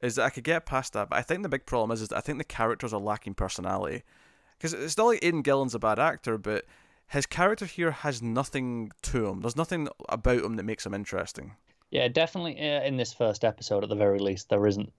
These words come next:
Speaker 1: Yeah.
Speaker 2: really much going on, eh, for, for the characters to make them stand out from each other at all.
Speaker 1: And the only moment they try to give him is with his son, and his son is an awful actor. He was, like,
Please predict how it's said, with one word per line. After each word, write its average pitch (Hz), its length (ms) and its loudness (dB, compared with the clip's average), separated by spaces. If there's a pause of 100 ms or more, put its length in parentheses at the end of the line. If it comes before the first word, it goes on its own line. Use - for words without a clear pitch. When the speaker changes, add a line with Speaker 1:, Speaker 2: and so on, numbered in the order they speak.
(120)
Speaker 1:
Yeah. 117 140 2
Speaker 2:
really 98 260 6 (100)
much - 240 -10
going 95 280 0
on, 95 300 0
eh, 117 100 0
for, 110 300 2
for - 220 2
the 104 80 0
characters 110 340 2
to 139 100 4
make 127 240 4
them 101 260 -4 (320)
stand 104 400 0
out 98 180 -4
from 98 140 -6
each 98 180 -8
other 98 180 0
at 95 140 -4
all. 95 340 -4 (320)
Speaker 1:
And 135 140 0
the 147 80 2
only 196 200 6
moment 170 240 2
they 135 40 -4
try 131 220 2
to 110 80 0
give 117 200 -2
him 113 80 -4
is 104 120 -6
with 113 100 -6
his 104 140 -4
son, 107 360 -2
and 113 120 -2
his 123 160 0
son 143 440 2 (120)
is 113 460 2
an 117 140 0
awful 110 300 2
actor. 90 400 -2
He 135 120 2
was, 117 180 2
like, 110 260 -4